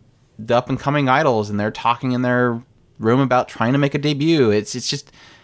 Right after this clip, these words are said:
trying to find a consistency in the story. Not a consistency, but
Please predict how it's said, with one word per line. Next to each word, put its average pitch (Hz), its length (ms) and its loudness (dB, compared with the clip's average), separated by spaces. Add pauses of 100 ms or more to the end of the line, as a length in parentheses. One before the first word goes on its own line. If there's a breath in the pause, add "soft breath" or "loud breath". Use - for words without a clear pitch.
(1200 soft breath)
trying 160 300 -2
to 175 80 2
find 165 200 0
a 143 40 -2
consistency 139 500 -4
in 139 80 2
the 127 60 0
story. 127 400 2
Not 160 140 0
a 139 40 -2
consistency, 120 520 -4
but 110 160 -8